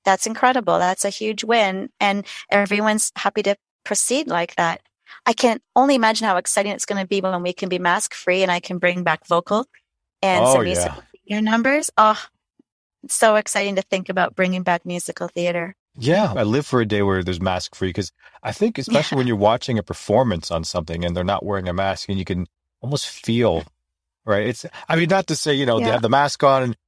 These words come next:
Speaker 2: their ki-, the words are kinda muffled in, in a way, but, you know, and even though they might be doing something very dramatic or something intense, you can kinda feel it. But there's nothing
Speaker 1: Mm-hmm.
Speaker 2: about, like, the one hundred percent facial reaction of, of seeing that they're not just anything un-, under their eyes.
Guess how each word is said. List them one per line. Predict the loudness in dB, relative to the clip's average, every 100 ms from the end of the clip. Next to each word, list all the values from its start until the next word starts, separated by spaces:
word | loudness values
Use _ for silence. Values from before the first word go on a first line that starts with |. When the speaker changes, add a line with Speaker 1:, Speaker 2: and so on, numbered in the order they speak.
| _
Speaker 2:
their | -6 -2 0
ki-, | 0
the | 2
words | 4 4 4
are |
kinda | 0 2
muffled | 4 4 2 0
in, | 2 2
in | 2 2
a |
way, | 4 4 2
but, | 2 0 0 _ _ -4
you | 2
know, | 4 4
and | 2 0
even | 2
though | 2
they | 2
might | 0 0
be | -2
doing | -2
something | -2 -2
very | 0 0
dramatic | -2 -2 0 0 -2 -6
or |
something | -8 -6 -6
intense, | -4 0 0 -2 -10 _ _ _
you | -6
can | -4 -2
kinda | 0 0 0
feel | 2 2 2
it. | -2 -10 -18 _ _ _ _ _ _ _
But | -2
there's | 0 2
nothing | 2 4
Speaker 1:
Mm-hmm. | 4
Speaker 2:
about, | 4 2
like, | 0
the | 0
one | 2 2
hundred | 0 -4
percent | -6 -6 -2
facial | -4 0 0
reaction | 0 0 -2 -6 -6
of, | -6 -6 -14
of | -14
seeing | -12 -6 -4 -2 -4 -6
that | -10
they're | -14 -18 -18 -2
not | 0 2
just | -2 -4 0
anything | 0 2 2 4
un-, | 2 2
under | 2 2
their | 2 2
eyes. | 0 -4 -8